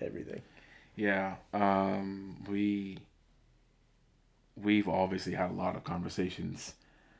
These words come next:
Speaker 2: um, about ministry plans and things we wanted to do, and,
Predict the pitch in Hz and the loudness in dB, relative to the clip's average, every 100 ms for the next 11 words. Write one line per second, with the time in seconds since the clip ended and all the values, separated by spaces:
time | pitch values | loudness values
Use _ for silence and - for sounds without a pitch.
0 | _ _ _ _ - 85 78 57 50 50 | _ _ _ _ -6 -4 -4 -4 -8 -12
1 | - 104 95 95 92 95 95 82 - _ | 0 2 4 4 4 0 -2 -6 -12 _
2 | _ 101 98 92 - 95 - 92 92 92 | _ 2 2 2 2 0 0 -2 0 -2
3 | 92 87 85 - 95 95 98 92 95 - | -2 -4 -6 -2 0 2 0 0 -2 -2
4 | 95 92 92 - - - 101 104 107 107 | 0 2 2 0 -6 -2 4 6 6 4